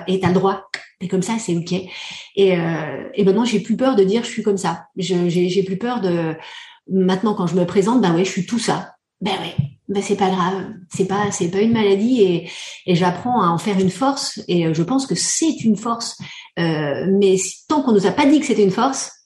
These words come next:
c'est compliqué de l'assumer comme telle. Et je pense que je suis vraiment passée du côté où, euh,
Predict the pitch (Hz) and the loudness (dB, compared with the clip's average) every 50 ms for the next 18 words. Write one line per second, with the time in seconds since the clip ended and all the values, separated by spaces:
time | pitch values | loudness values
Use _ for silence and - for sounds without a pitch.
0 | _ _ _ _ - - - 208 196 - - 262 226 226 - 226 220 - 233 196 | _ _ _ _ -16 -2 0 0 0 0 0 0 0 0 0 -4 -2 -2 -2 0
1 | 190 190 190 - 190 185 180 180 180 160 156 - - - - - - _ _ _ | 0 0 -2 -2 -2 -4 -2 -2 -2 -4 -2 -4 -6 -8 -10 -12 -14 _ _ _
2 | _ - - - - _ 185 175 - - 269 277 269 - 202 180 175 - - 180 | _ -20 -20 -20 -10 _ -4 -4 -2 0 -2 -2 0 0 -2 -2 0 -4 -2 -2
3 | 190 214 233 254 247 226 202 202 - 240 226 190 190 190 202 196 190 226 226 226 | 0 0 0 0 0 -2 -4 -4 -2 -4 -2 -2 0 2 2 2 2 2 2 4
4 | 208 190 180 170 165 160 160 | 4 4 4 2 0 -2 -4